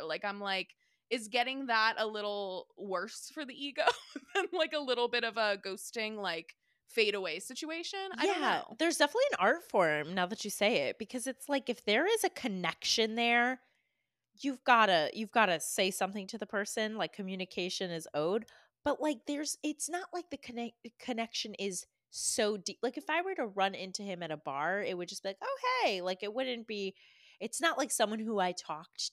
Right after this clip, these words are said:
Speaker 2: to, like, frequently and there was, like, there were no future plans set up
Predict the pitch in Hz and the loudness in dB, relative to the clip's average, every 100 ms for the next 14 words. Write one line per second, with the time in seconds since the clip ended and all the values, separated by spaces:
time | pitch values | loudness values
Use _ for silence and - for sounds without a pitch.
0 | - 190 170 156 127 101 _ _ _ _ | -6 -6 -8 -6 -6 -8 _ _ _ _
1 | _ 208 220 - 190 - 170 160 156 - | _ -4 -4 -2 -4 -2 -6 -8 -8 -8
2 | 151 151 156 151 151 - 143 147 - _ | -8 -4 -4 -4 -6 -6 -6 -6 -12 _
3 | _ _ - 220 262 277 269 320 - 220 | _ _ -6 -2 -2 -2 -2 -2 -4 -8
4 | 240 214 - 175 180 - 196 190 | -4 -6 -2 -2 -2 -2 0 -2